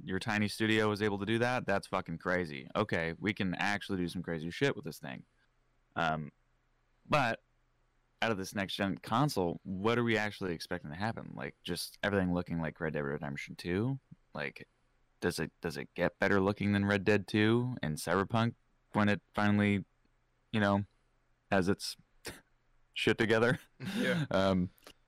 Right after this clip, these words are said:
Speaker 1: 'cause, you know, on the Series X and P C, the game looks great for Cyberpunk. That, that's a next-gen game. That is a next-gen game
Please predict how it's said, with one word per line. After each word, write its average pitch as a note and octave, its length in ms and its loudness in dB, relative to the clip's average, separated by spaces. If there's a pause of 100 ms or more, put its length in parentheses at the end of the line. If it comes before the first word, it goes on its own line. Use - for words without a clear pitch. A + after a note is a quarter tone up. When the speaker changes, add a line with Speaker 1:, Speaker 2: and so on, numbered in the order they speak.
(200)
Speaker 1:
'cause, G2+ 380 0 (280)
you C3+ 80 4
know, B2+ 80 4
on A2+ 60 4
the A2+ 60 0
Series D3 260 2
X D3 260 -2
and G2+ 160 -2
P A#2+ 140 -2
C, B2+ 300 0 (240)
the F#2+ 80 -2
game C#3+ 140 2
looks B2+ 160 0
great C#3 260 0 (280)
for - 100 -16
Cyberpunk. F#2 420 -2 (300)
That, B2 280 0 (220)
that's C3+ 400 0
a - 20 -10
next-gen G2 400 -4
game. E2+ 320 -8 (760)
That A2 180 0
is G2 100 -6
a F#2+ 40 -6
next-gen G2+ 500 -4
game F2 340 -4